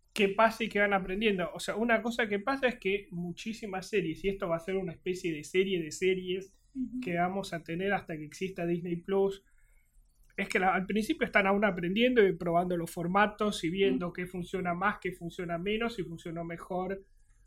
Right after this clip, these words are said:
Speaker 1: una cosa semanal con ganchos, si funciona mejor una cosa más, eh, seriali-, más película cortada,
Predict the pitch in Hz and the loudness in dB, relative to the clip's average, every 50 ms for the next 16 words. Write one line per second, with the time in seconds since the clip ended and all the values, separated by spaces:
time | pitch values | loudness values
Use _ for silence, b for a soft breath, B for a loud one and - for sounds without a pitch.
0 | _ _ _ - 180 185 185 180 180 175 170 170 160 170 165 - - 180 175 - | _ _ _ -4 -2 0 0 0 -2 -4 -4 -4 -2 -4 -4 -4 -6 -6 -6 -6
1 | 180 170 - - - - - - 180 165 160 165 170 175 185 190 196 202 202 202 | -6 -10 -10 -12 -14 -10 -6 -4 -4 -2 -2 -2 -2 -2 0 2 2 2 4 4
2 | 202 196 196 196 - 170 165 175 165 180 196 208 220 220 208 - - - - - | 2 2 0 -2 -4 -4 -4 -4 -2 -2 0 0 0 -2 -4 -6 -10 -4 2 6
3 | 226 226 226 214 - - - - - 165 - - 170 170 - - 190 185 190 185 | 8 8 8 6 2 -4 -10 -10 -10 -10 -6 -6 -6 -4 0 2 2 2 2 2
4 | 180 170 165 170 - - - 185 185 185 190 190 196 b b b b b b b | 0 0 -2 -4 -4 -2 0 2 2 2 0 0 -4 b b b b b b b
5 | b b b 190 190 196 190 185 180 - - 196 190 196 190 - - 196 185 170 | b b b 4 4 6 4 2 0 0 2 4 4 6 4 4 4 6 6 6
6 | 165 165 170 180 185 180 - - - - 180 175 175 - 185 175 175 175 170 170 | 4 4 2 2 2 2 0 -2 -2 -2 -2 -2 -2 -2 0 2 2 2 2 0
7 | 170 175 - 190 190 202 202 - - - - - - - - _ - 180 175 196 | -2 -2 0 2 4 4 4 2 0 -6 -8 -8 -12 -16 -10 _ 0 2 2 2
8 | 202 190 196 - 190 180 180 175 170 - 170 160 175 170 - 202 202 220 233 233 | 2 0 0 2 4 4 4 4 2 0 -4 -4 -4 -2 2 4 6 8 8 8
9 | 233 240 240 240 240 240 240 | 10 10 10 10 10 8 4